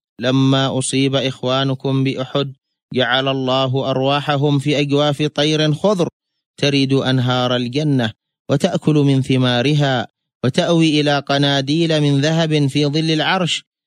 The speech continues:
فلما وجدوا طيب مأكلهم ومشربهم وحسن مقيلهم، قالوا: "يا ليت إخواننا يعلمون ما صنع الله لنا لئلا يزهدوا في الجهاد ولا ينكلوا عن الحرب."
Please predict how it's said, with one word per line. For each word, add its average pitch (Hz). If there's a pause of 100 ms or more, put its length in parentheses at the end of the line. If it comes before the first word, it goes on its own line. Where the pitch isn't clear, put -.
(240)
فلما 139
وجدوا 135
طيب 160
مأكلهم 131
ومشربهم 139
وحسن 143
مقيلهم، 156 (520)
قالوا: 135
"يا 131
ليت 143
إخواننا 127
يعلمون 120
ما 117
صنع 120
الله 110
لنا 113 (480)
لئلا 120
يزهدوا 113
في 110
الجهاد 110 (420)
ولا 127
ينكلوا 135
عن 127
الحرب." 160